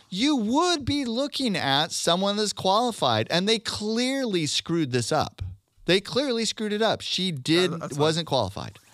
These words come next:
Speaker 1: and that's unfortunate. But anyway,
Speaker 2: Anyway,
Speaker 1: she's out.
Speaker 2: uh, so
Speaker 1: However, she
Speaker 2: William,
Speaker 1: was
Speaker 2: William won the bet.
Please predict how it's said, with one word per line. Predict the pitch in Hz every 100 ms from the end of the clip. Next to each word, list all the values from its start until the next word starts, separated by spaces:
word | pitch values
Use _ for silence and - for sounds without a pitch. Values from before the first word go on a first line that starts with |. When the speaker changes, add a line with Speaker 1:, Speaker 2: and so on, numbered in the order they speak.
| -
Speaker 1:
and | 147
that's | 156 156
unfortunate. | 175 175 180 - 98 - _ -
But | 131 123 - - 180
anyway, | 196 170 165
Speaker 2:
Anyway, | 202 226
Speaker 1:
she's | 185
out. | 175
Speaker 2:
uh, | 180 165 151
so | 202
Speaker 1:
However, | 196 196 175
she | 175
Speaker 2:
William, | 196 226 220
Speaker 1:
was | 180
Speaker 2:
William | 202 233 226
won | 233
the | 247
bet. | 180 202